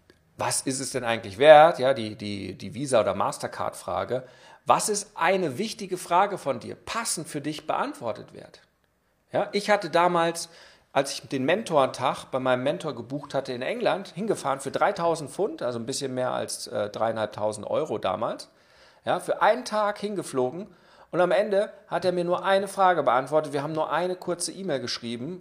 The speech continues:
viel Mindset-Arbeit gemacht. Das war für mich mehrere hunderttausend Euro wert. Eine Frage. Also was ist eine beantwortete Frage für dich wert? Oder umgekehrt,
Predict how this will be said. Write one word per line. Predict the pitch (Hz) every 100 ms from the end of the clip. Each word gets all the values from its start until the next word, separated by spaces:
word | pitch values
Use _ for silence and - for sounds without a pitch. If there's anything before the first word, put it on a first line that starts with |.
| -
viel | - 185
Mindset-Arbeit | 165 160 165 117 - 104 107 104
gemacht. | 107 113 147 - - - -
Das | 185 190
war | 143 151
für | 151 135
mich | 165 151 185 - _ _ _
mehrere | 202 233 156 131
hunderttausend | 117 120 113 113 110 -
Euro | - 202 104
wert. | 95 - - _ _ _ _ _ _ _ _ _ _ _ -
Eine | 131 107
Frage. | 98 170 151 101
Also | 104 107
was | 120 127
ist | 120 -
eine | 120 135
beantwortete | 120 117 123 120 113 - 104
Frage | - 98 98
für | 104 123
dich | 202 -
wert? | 120 101
Oder | 104 -
umgekehrt, | 143 143 139 - 151 -